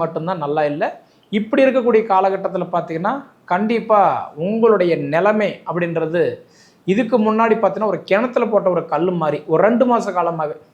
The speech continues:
ஆனா இதுக்கு மேல அந்த கஷ்டம் கண்டிப்பா உங்களுக்கு இருக்காது, பயப்பட தேவையில்லை. சரிங்களா? முக்கியம் இப்ப நமக்கு மேச ராசிக்காரங்களுக்கு எதிர்பார்ப்பு என்ன?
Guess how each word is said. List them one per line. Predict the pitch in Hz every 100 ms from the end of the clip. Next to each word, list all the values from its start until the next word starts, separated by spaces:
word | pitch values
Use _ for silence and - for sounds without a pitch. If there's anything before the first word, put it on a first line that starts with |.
| _ _ _
ஆனா | 147 147 170
இதுக்கு | 220 214 185
மேல | 196 226 - - _ _ - 143
அந்த | 185 190 185
கஷ்டம் | 175 254 202
கண்டிப்பா | 180 185 190 196 175
உங்களுக்கு | 156 - 143 127 110 - _ _ 160
இருக்காது, | 160 165 135 - - _ _ _ _ _ _ _ 147
பயப்பட | 165 160 151 -
தேவையில்லை. | 151 147 143 139 - -
சரிங்களா? | 175 151 147 135 120 - _ _ _ -
முக்கியம் | 165 170 247 269 254 190
இப்ப | 170 170
நமக்கு | 170 147 147
மேச | 190 233 240
ராசிக்காரங்களுக்கு | 220 220 208 196 185 175 170
எதிர்பார்ப்பு | 196 185 180 170 170
என்ன? | 160